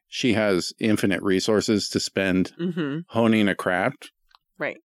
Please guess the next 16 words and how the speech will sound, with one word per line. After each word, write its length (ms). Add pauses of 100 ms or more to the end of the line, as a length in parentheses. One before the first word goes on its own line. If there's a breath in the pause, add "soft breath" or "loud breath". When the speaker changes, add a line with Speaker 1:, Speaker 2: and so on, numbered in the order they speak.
(120)
Speaker 1:
Uh, 400
and 140
Speaker 2:
And 160
Speaker 1:
that 100
Speaker 2:
a 40
lot 200
of 80
exposure. 800
Speaker 1:
Yeah, 320 (160)
and 280
Speaker 2:
Yeah. 80
Speaker 1:
has 320
all 180
these 200
doors 260
open. 440